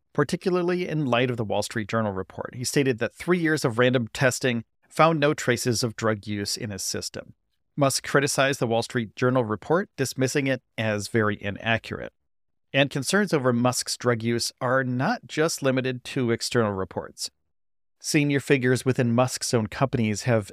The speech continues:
expressed worries, with a Tesla board director reportedly stepping down due to these concerns. And incidents like Musk's tweet about taking Tesla private have also raised questions about his state of mind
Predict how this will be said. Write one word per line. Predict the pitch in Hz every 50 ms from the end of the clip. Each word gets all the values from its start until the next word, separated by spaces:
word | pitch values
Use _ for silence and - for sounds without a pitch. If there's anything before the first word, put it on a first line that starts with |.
| -
expressed | - 131 113 - - - - 123 117 113 - -
worries, | 110 104 110 104 95 90 90 92 -
with | - 113 -
a | - 107 98
Tesla | - - - - 135 - - - 123
board | 107 101 - 113 120 117
director | 104 104 101 95 95 - - 98
reportedly | 98 98 - - - 156 147 - 123 120 113
stepping | - - 135 - 123 117 107
down | 95 101 98 101 101 98 -
due | - 110 104
to | -
these | 101 101 98 92 -
concerns. | - 98 95 - - 110 92 82 - - - _ _ _ _ _ _ -
And | 135 143
incidents | - 170 170 - - 160 143 131 123 - -
like | 120 113 104
Musk's | 110 110 110 107 - - - -
tweet | - - - 127 120 113 104
about | 107 98 104 98 -
taking | - 131 117 - 110 110
Tesla | - 131 120 - - 113
private | - - 131 127 123 117 123 - _ _ _ _ _ _ _ -
have | - 147 139 - -
also | 131 175 214 - - 240
raised | 208 151 143 143 139 -
questions | - - 113 - - - 123 117 107
about | 113 110 - 104 104
his | 104 104 -
state | - - - 139 143
of | 165
mind | 135 127 117 117 120 120 120